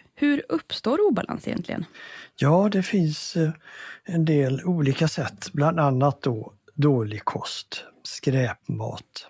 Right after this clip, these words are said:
Speaker 2: Det kan vara för mycket stress. Det kan vara mediciner, till exempel antibiotika som vi har pratat om,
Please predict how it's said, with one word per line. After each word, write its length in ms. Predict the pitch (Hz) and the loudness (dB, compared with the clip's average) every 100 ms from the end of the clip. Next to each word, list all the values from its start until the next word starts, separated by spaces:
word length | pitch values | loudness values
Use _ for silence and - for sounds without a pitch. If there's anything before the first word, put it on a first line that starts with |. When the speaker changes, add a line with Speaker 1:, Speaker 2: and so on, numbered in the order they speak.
| _ _ - - - - - | _ _ -20 -18 -16 -16 -10
Speaker 2:
Det 120 | - 139 | -2 0
kan 240 | 143 139 | 2 2
vara 500 | 135 127 120 117 - - _ _ _ | 2 2 2 -2 -4 -10 _ _ _
för 120 | - 131 | -4 -2
mycket 340 | 117 - 117 | -2 -4 -6
stress. 720 | - 160 180 - - - - _ _ _ _ _ _ _ _ _ | 0 2 2 -2 -10 -14 -16 _ _ _ _ _ _ _ _ _
Det 100 | - | -2
kan 160 | 120 135 | 2 4
vara 120 | 135 | 4
mediciner, 840 | 127 135 147 - 123 117 143 208 220 _ _ | 4 2 0 -2 -4 0 0 -2 -4 _ _
till 160 | - 135 | -4 -2
exempel 420 | 123 131 117 151 | 0 -2 -2 0
antibiotika 720 | 151 160 156 151 123 139 160 | 0 2 2 2 0 -2 -2
som 140 | 147 156 | -2 0
vi 40 | |
har 60 | 151 | 0
pratat 420 | 170 151 139 147 | 0 0 0 0
om, 220 | 170 185 | 0 -2